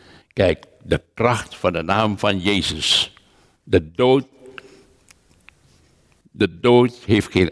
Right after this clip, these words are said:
enkel recht van bestaan. Wanneer Jezus zegt: "Sta op", dan moest ook de dood gehoorzamen.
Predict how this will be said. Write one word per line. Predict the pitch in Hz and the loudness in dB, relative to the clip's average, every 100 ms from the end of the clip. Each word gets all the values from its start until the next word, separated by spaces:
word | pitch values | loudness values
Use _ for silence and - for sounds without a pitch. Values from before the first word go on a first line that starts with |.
| - | 0
enkel | 131 127 123 117 104 101 - _ - | -2 0 2 2 2 -4 -18 _ -10
recht | 107 110 - | -2 -2 -4
van | - 98 | -4 -2
bestaan. | 90 - 101 87 78 85 | -2 -2 -2 -2 -4 -2
Wanneer | 87 87 | 0 0
Jezus | 87 110 110 90 | 0 0 0 0
zegt: | 92 87 | -2 -2
"Sta | - 98 - | -4 -4 0
op", | 147 143 - - - - - _ _ _ _ _ _ _ _ _ _ - - | -2 -2 -8 -20 -20 -20 -20 _ _ _ _ _ _ _ _ _ _ -20 -20
dan | - 113 120 | -4 0 2
moest | 120 - | 2 4
ook | 107 95 | 2 2
de | 87 92 | -4 0
dood | 135 139 - | 2 2 0
gehoorzamen. | 117 123 123 107 101 87 71 | 0 2 0 0 -2 -2 -6